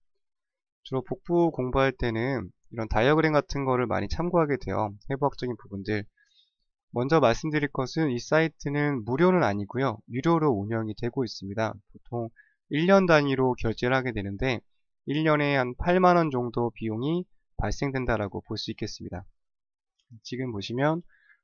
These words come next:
따로 해부학 책을 구매하는 것보다 훨씬 더 효율적인 학습을 하게 돼요. 해부학 책 굉장히 비싸잖아요. 네, 일 년 정도 꾸준하게 볼 수 있고 그 원하는 부분 골라서 볼 수도 있습니다.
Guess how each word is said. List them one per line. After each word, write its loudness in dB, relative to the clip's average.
따로 2
해부학 6
책을 4
구매하는 2
것보다 2
훨씬 -4
더 4
효율적인 0
학습을 -2
하게 0
돼요. -6
해부학 2
책 -4
굉장히 -6
비싸잖아요. -2
네, -2
일 2
년 4
정도 2
꾸준하게 4
볼 -6
수 -6
있고 0
그 -6
원하는 4
부분 -4
골라서 4
볼 -2
수도 -10
있습니다. -8